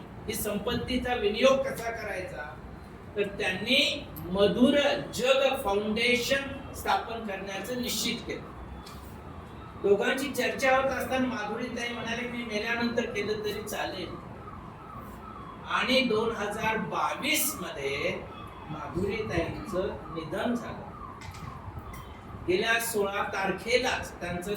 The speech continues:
तिसरा स्मृती दिन होता. आणि हे मधुर जग जे आहे, सुंदर जग जे आहे, ते निर्माण करण्यासाठी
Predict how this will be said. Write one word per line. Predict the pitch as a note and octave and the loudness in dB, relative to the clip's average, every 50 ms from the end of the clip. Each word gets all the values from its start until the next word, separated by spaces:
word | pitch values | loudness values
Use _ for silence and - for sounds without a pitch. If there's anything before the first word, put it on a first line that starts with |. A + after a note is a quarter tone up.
| - - - | -4 -6 -6
तिसरा | G#3+ G#3 - - B3 B3 B3+ - - - - - - - - - - - - - - - - - - - | -4 -2 0 0 4 6 8 8 8 8 6 4 2 0 -4 -8 -10 -12 -14 -14 -12 -12 -12 -12 -14 -14
स्मृती | - - - A#4 - B3 - - - B3+ B3 | -10 -6 -2 0 2 2 2 2 2 0 2
दिन | - G#3 F#3+ - - - | 4 4 2 2 2 -2
होता. | - - - - - - - - - - - - - - - - - - - - - - - - - - - - - - - - - - - - - - - | -6 -8 -10 -10 -12 -12 -14 -14 -14 -14 -14 -14 -14 -14 -14 -14 -14 -14 -14 -14 -14 -14 -14 -14 -14 -14 -14 -14 -14 -14 -14 -14 -14 -14 -14 -14 -14 -8 -4
आणि | - - B3 C#4 D#4 E4 D#4 - - - - | -2 0 2 4 4 4 4 4 2 -2 -4
हे | E3+ G3+ B3 A#3+ G3+ G3 | -2 2 2 2 2 2
मधुर | G#3 A3 G#3+ A3+ B3 - - D4 D4 C#4 | 0 -2 2 4 4 4 6 6 6 6
जग | B3 - - - - A3+ B3 C4+ D4 D4 C4+ - B3+ B3 - G#3+ | 6 4 2 2 0 2 4 6 6 8 8 8 6 6 4 4
जे | G3+ F3+ | 2 2
आहे, | E3+ - - - - - - - - - - - - - - - - - - - - - - - - | 2 2 0 -2 -6 -8 -10 -10 -10 -10 -10 -10 -10 -12 -12 -12 -12 -12 -14 -14 -14 -16 -16 -14 -12
सुंदर | - - C4 C4 C4+ C4+ C#4 C#4+ C#4+ C#4+ C#4 - D#3 | -6 0 2 4 6 8 8 8 8 6 6 4 4
जग | F3 G#3+ A3+ B3+ C4+ B3+ G#3+ - | 4 6 8 8 8 8 8 4
जे | - A#3+ - - | 2 2 2 2
आहे, | - - - - - - - - - - - - - - - - - - | 2 0 -4 -8 -10 -10 -12 -14 -14 -14 -14 -14 -14 -14 -14 -14 -6 -2
ते | G#3 G#3+ | 0 2
निर्माण | G#3+ G#3+ G#3 G#3 - G#3+ A3+ A#3+ B3+ C#4 D4 - | 4 6 6 6 6 8 8 10 8 8 8 6
करण्यासाठी | A#3+ A#3 A#3+ A#3 A#3 A3+ A3 - - G3+ - - - - G#3 G3 | 4 2 2 2 2 0 0 0 -2 -4 -6 -6 -6 -6 -6 -6